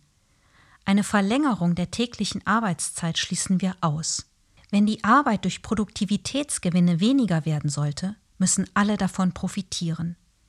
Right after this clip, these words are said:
Da wo Gewerkschaften für die Absenkung von Arbeitszeit streiten, um mehr selbstbestimmte Zeit zu ermöglichen oder Beschäftigung zu sichern,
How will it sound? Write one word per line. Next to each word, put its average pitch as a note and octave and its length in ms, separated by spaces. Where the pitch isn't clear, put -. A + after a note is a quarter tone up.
Da G#3 160
wo A3+ 120
Gewerkschaften G#3 800
für - 120
die F#3+ 200
Absenkung F#3 600
von F#3 220
Arbeitszeit G3 720
streiten, D#3+ 640
um F#3 180
mehr A3+ 220
selbstbestimmte G3 800
Zeit - 320
zu - 120
ermöglichen E3+ 760
oder F#3+ 160
Beschäftigung F#3+ 680
zu - 140
sichern, F3 480